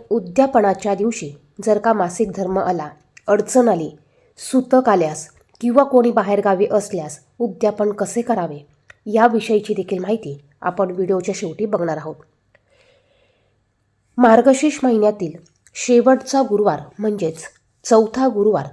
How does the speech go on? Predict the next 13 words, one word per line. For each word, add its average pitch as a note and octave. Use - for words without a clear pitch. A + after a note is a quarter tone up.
हा G#3+
सव्वीस A3
डिसेंबर G3+
रोजी F#3
आला D#3+
आहे. D3+
या F#3+
दिवशी F3+
सफला A3
एकादशी F3+
देखील F3+
आली F3
आहे. -